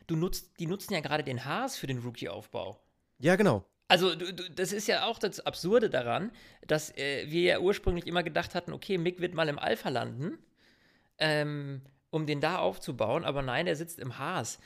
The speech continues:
Speaker 1: So, dementsprechend, wa-, wa-, was, was, was soll bei Alfa Romeo rauskommen? Also, ein Kimi Räikkönen wird nie wieder das Gesicht eines Ferraris sehen, ja?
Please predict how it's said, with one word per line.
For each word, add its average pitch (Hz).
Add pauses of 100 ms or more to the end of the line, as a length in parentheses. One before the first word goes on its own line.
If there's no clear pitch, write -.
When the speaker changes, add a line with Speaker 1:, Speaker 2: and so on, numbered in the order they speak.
(260)
Speaker 1:
So, 143 (1500)
dementsprechend, 160
wa-, 139
wa-, -
was, 160
was, -
was 156
soll 170
bei 160
Alfa 156
Romeo 147
rauskommen? 135
Also, 139
ein 143
Kimi 170
Räikkönen 175
wird 160
nie 165
wieder 196
das 190
Gesicht 190
eines 175
Ferraris 175
sehen, 220
ja? 202